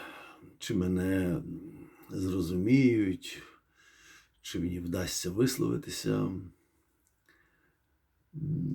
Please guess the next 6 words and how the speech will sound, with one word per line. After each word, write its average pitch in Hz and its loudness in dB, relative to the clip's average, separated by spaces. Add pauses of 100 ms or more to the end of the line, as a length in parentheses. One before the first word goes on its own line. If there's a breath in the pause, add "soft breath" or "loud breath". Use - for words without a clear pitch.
(120)
чи - -4
зумію 107 6
я 95 0
донести 87 -2
свою 85 -4
думку. 92 0